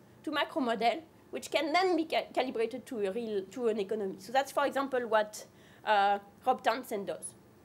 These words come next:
Takes this micro model and micro, uh, estimated parameter, and then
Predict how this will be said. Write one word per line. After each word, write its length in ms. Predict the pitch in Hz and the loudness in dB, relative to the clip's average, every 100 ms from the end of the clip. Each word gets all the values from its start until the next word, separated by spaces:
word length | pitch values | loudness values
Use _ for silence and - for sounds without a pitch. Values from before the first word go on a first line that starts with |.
| - - | -20 -2
Takes 180 | 339 370 | 0 0
this 180 | 320 311 | -2 0
micro 320 | 285 311 349 | 2 2 2
model 520 | 294 254 254 254 254 - | 2 4 4 2 0 -2
and 200 | 240 233 | -4 -2
micro, 500 | 247 247 - 285 262 - | 0 0 0 2 4 4
uh, 140 | 208 202 - | 0 0 -2
estimated 480 | - 247 262 262 | -6 -6 -6 -6
parameter, 600 | 254 220 220 208 220 233 - | -4 -4 -4 -2 0 0 0
and 160 | 226 262 | -2 0
then 200 | 302 | 0